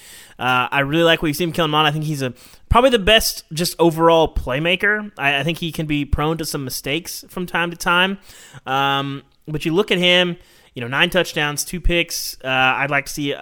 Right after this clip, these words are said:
higher completion percentage from him, but I think he can make some plays for you, uh, in a lot of different ways. Uh, and, and I like, uh, what I've seen from him. You know, he can, uh, run the ball a little bit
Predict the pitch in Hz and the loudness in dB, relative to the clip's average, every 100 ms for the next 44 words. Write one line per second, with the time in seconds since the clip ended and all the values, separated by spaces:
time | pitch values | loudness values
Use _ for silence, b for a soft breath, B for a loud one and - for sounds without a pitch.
0 | 120 160 156 160 143 165 151 160 170 165 | -2 2 2 0 -4 -6 -6 -6 -6 -6
1 | 160 156 160 165 151 139 B B B 147 | -6 -6 -4 -2 -2 -4 B B B 0
2 | 185 196 190 185 190 165 143 165 151 - | 0 0 2 2 0 -2 -2 0 0 -2
3 | 139 120 113 110 b b - 127 127 123 | -8 -8 -8 -12 b b -10 -6 -4 -4
4 | 123 147 175 170 170 139 135 127 120 117 | 0 4 4 2 -4 -2 0 0 -2 -6
5 | - b b b 127 123 123 120 131 117 | -12 b b b -4 0 0 -2 -4 -6
6 | 135 135 139 139 139 - - _ _ 135 | -4 -2 0 0 0 -8 -20 _ _ -10
7 | 135 135 139 139 - 160 165 160 170 170 | -6 -4 -2 -2 -2 -6 -8 -6 -2 -2
8 | 170 - b b 131 127 139 135 123 120 | -4 -12 b b -10 -8 -8 -8 -10 -8
9 | 120 120 120 120 139 180 170 185 190 202 | -8 -6 -6 -6 -4 -2 2 4 4 4
10 | 202 208 | 4 2